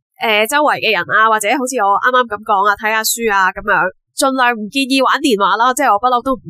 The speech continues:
係好建議大家玩電話，雖然我自己都成日用，但係即係同埋你去到嗰度玩電話係嘥超級多電㗎嘛，因為嗰度個太陽咁猛呢，你又開到個電話要爆光咁樣呢，基本上係電話嘅電就會用得好快啦。咁所以其實我覺得即係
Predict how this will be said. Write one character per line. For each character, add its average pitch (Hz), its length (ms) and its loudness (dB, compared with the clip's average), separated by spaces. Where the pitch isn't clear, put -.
係 175 240 -4
好 185 160 -4
建 220 160 -12
議 185 80 -10
大 190 160 -4
家 196 160 -2
玩 190 160 0
電 185 160 -4
話， 180 80 -4
雖 226 160 -2
然 110 80 -2
我 180 80 -2
自 190 80 -6
己 185 80 0
都 196 80 0
成 226 160 -6
日 107 80 -12
用， - 160 -2
但 202 160 -2
係 190 80 -4
即 311 80 -2
係 240 240 2
同 220 160 0
埋 202 160 2
你 202 80 0
去 254 80 -2
到 254 80 2
嗰 247 80 2
度 320 80 2
玩 233 160 2
電 247 160 0
話 202 240 2
係 202 160 -2
嘥 262 320 0
超 262 240 2
級 254 80 -2
多 233 220 0
電 190 180 -6
㗎 190 80 -4
嘛， 214 160 2
因 214 80 -2
為 277 140 0
嗰 208 100 0
度 214 160 0
個 190 220 2
太 202 260 -2
陽 151 80 -2
咁 208 160 -6
猛 196 80 -4
呢， 226 160 2
你 202 80 0
又 185 60 2
開 233 340 0
到 226 80 0
個 175 320 2
電 180 160 -4
話 180 240 -2
要 202 160 2
爆 - 80 -4
光 208 320 4
咁 196 80 -2
樣 175 160 2
呢， 185 160 0
基 254 160 -2
本 240 80 0
上 233 160 -2
係 175 80 0
電 262 160 -4
話 269 240 4
嘅 - 80 -6
電 214 180 -2
就 226 80 0
會 202 160 4
用 196 80 0
得 185 80 -2
好 226 160 2
快 180 240 0
啦。 180 80 2
咁 233 160 -8
所 285 140 0
以 302 80 0
其 190 100 -2
實 170 80 -4
我 180 80 0
覺 202 160 -6
得 233 80 0
即 254 140 -2
係 214 100 0